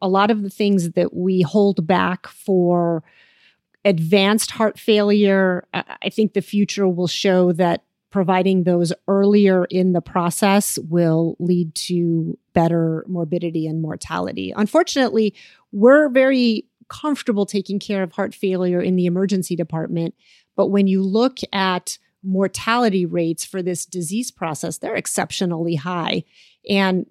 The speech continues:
five-year mortality of, of close to forty percent is not insignificant. So I think really it's going to be prevention and early intervention.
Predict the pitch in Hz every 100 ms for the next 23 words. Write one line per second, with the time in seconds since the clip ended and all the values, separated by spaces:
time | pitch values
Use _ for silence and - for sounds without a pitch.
0 | _ _ - 208 226 226 233 226 202 180
1 | - 175 202 226 262 247 160 143 - 143
2 | - 196 196 180 - 185 185 196 - -
3 | 160 - 156 196 233 - - _ - 175
4 | 165 156 - 175 165 170 185 185 165 -
5 | 156 160 156 180 - 165 - - - -
6 | - 202 180 175 - - 240 220 185 208
7 | 208 190 175 - 180 175 175 170 160 165
8 | - 170 196 208 214 208 202 202 170 160
9 | 160 - 156 156 147 156 160 - - -
10 | 180